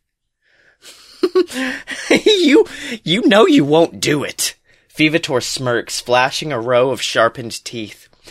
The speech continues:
Scotty sighs and slowly begins to lower the golden gun. "Because I know every fear in that little brain of yours, and I know just how afraid you are to end up like dear old daddy.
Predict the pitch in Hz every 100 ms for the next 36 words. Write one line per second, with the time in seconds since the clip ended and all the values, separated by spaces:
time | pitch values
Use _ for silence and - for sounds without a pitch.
0 | - - - 170 175 175 - 135 135 135
1 | 127 120 139 143 170 147 147 127 143 120
2 | 120 131 120 110 98 107 120 123 117 104
3 | 107 98 - _ _ _ _ - - -
4 | 147 180 131 165 311 226 180 202 160 202
5 | 202 190 - 156 170 208 147 135 151 -
6 | 147 185 214 131 120 160 180 160 123 110
7 | 123 127 120 - 143 151 190 359 220 -
8 | - 415 - - 466 440 - 240 240 247
9 | 196 202 202 185 175 185 - - - 381
10 | - 208 285 302 302 277 254 139 - -
11 | - 156 160 180 180 180 185 151 135 143
12 | 143 147 151 131 135 98 98 90 92 82